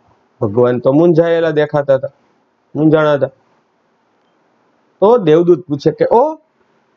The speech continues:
so you are creating a standard model of mothers?" તો શું તમે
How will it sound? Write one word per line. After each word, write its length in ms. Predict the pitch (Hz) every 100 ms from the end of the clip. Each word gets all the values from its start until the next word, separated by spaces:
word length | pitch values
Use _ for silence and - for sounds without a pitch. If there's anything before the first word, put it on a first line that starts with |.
| _ _ - 175
so 160 | 190
you 200 | 151 135
are 280 | 170 214 240 _
creating 480 | 175 202 220 226 240
a 40 |
standard 580 | 220 - 139 123 147 214
model 360 | 233 247 247 254
of 120 | 254 _ _ - 127
mothers?" 520 | - 254 294 - _ _ _ _ _ _ _ _ _ _ _ _ _ _
તો 140 | 294 277
શું 300 | 277 285 277
તમે 560 | 254 247 233 208 165